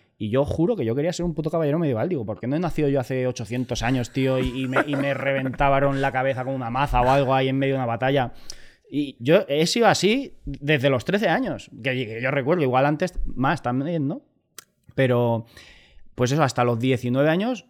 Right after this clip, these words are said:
te, os juro que yo si me hubieras dicho, "¿Tú qué quieres ser? ¿Qué astronauta, ni qué bombero, ni qué polla?". "Yo quiero ser caballero medieval o, o guerrero", ¿sabes? O algo así, ¿no? Y, y pues justo,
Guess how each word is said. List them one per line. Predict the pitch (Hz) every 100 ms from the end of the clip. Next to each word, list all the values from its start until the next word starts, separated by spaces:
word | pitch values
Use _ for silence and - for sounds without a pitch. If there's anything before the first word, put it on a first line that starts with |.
| -
te, | 107 101
os | 110
juro | 82 143 165 294 311 _
que | 113
yo | 117 131
si | 143
me | 139
hubieras | 135 123
dicho, | 117 110
"¿Tú | 151
qué | 202
quieres | 208 170
ser? | 135 101
¿Qué | 113
astronauta, | 127 - 156 170 170
ni | 170
qué | 165
bombero, | 165 165 165
ni | 175
qué |
polla?". | 185 110 90
"Yo | 90
quiero | 110 139
ser | 208
caballero | - 220 180 131
medieval | 107 98 170 277
o, | 156
o | 131 131
guerrero", | 123 110 170 285 190
¿sabes? | 151 175 180 151
O | 151 - - - -
algo | 143 180
así, | 147 - 220
¿no? | 202 320 - - - - _
Y, | 156 156 143 139 135 135 131 -
y | 131 123
pues | 117 110
justo, | 143 - 175 180 175 156 -